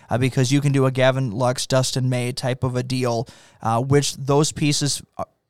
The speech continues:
will be, be more impactful on what the Brewers are, are wanting to do moving forward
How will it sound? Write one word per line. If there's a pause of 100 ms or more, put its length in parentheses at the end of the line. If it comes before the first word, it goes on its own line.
(120)
will
be,
be
more
impactful (240)
on
what
the
Brewers
are,
are
wanting
to
do
moving
forward